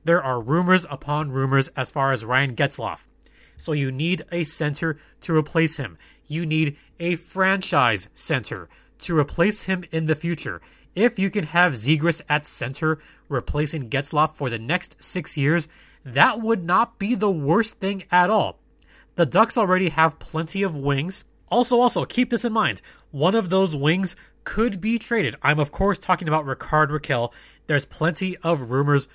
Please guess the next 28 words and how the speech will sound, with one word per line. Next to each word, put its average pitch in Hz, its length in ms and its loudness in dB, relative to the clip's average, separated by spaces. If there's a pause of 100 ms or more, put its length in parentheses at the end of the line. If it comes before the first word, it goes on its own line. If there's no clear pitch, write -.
(140)
swirling 139 560 0 (100)
around 131 600 -2
that 139 340 2
as 151 220 -4
well. 113 640 -2 (840)
So 160 360 -2
maybe, 202 640 0 (400)
maybe 156 260 0
wing 165 400 -2
isn't 143 200 -4
the 120 80 -8
best 131 200 -6
place. 139 480 -6 (140)
It 113 140 -12
could 190 240 -2
be, 202 120 -2
but 151 320 -2 (160)
realistically, 175 800 0 (240)
you 156 220 0
want 127 380 -4
him 135 340 -10
at 117 180 -2
center. 101 320 -10
That's 131 240 -2
what 151 100 -8
you 139 140 -6
really 127 200 -2
want. 107 360 -10